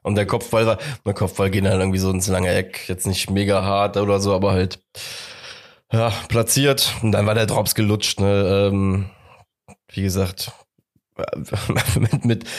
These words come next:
wenn man nach irgendwas suchen will, kann man noch einen Schuss von Hussein Basic finden, äh, oder der dann aber auch, glaub ich, gefühlt zwanzig Meter übers Tor gegangen ist, äh, einfach ein Abschluss und dann war, ähm, wie gesagt, dreiundachtzigste Minute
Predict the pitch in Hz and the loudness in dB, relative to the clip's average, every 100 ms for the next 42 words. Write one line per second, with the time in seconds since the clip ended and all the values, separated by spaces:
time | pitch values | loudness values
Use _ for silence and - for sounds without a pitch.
0 | - - 113 113 117 127 123 110 107 131 | -10 -2 2 2 2 2 2 4 4 2
1 | 127 120 120 113 113 117 113 117 110 - | 4 2 2 4 4 4 2 2 2 0
2 | 120 120 117 117 110 110 120 127 110 - | 0 2 2 2 2 2 2 2 0 0
3 | 117 107 117 113 101 110 110 110 - 113 | 0 0 0 2 2 4 4 4 2 0
4 | 104 98 95 _ - 113 110 110 104 107 | 0 -4 -8 _ -2 2 2 2 2 2
5 | 113 117 110 - - - 127 - 113 117 | 2 2 0 0 -4 -10 -14 -8 -6 -4
6 | 117 104 117 113 - 107 113 110 110 123 | -4 0 0 0 0 0 2 0 2 2
7 | 123 113 113 113 113 117 - 95 117 117 | 2 2 2 2 0 0 0 0 2 2
8 | 107 - 127 - 98 98 104 90 104 120 | -2 -6 -14 -6 -4 0 2 0 0 -2
9 | 104 101 98 98 104 - - - - 101 | 0 0 2 2 -2 -8 -20 -20 -4 0
10 | 101 98 - 101 98 95 98 92 95 95 | 2 0 0 2 2 2 0 0 0 0
11 | 92 - - - 92 76 98 - 98 - | -2 -4 -8 -2 0 0 -2 -4 -4 -2
12 | 98 90 90 98 95 98 | 0 0 -2 -2 0 0